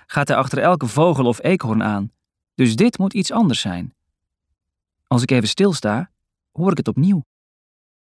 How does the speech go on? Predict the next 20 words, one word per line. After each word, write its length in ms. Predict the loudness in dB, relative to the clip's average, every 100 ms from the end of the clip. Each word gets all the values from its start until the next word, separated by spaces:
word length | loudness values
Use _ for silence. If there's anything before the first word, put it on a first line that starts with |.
| -4
"Hallo?" 380 | 2 4 2 -2 _ _ _ _ _ _ _ _ _ _ _ -2
Mijn 220 | 0 0
stem 340 | 0 0 2
klinkt 260 | 2 2 2
onnatuurlijk 580 | 2 0 0 -2 -2 0
hard 280 | -2 0
in 60 | -2
het 100 | -2
donker. 380 | -2 -4 -8 -14 _ _ _ _ _ _ -4
Er 120 | -2
komt 200 | 0 0
geen 200 | 0 2
antwoord. 560 | 2 0 -4 -8 -10 -16 _ _ _ _
Natuurlijk 420 | -10 -6 -4 -2
niet. 260 | -4 -6 -10 _ _ _ _
Er 140 | -6 -4
gebeurt 300 | 0 0 2
hier 120 | 4
nooit 240 | 4 2
wat. 280 | 0 -4 -4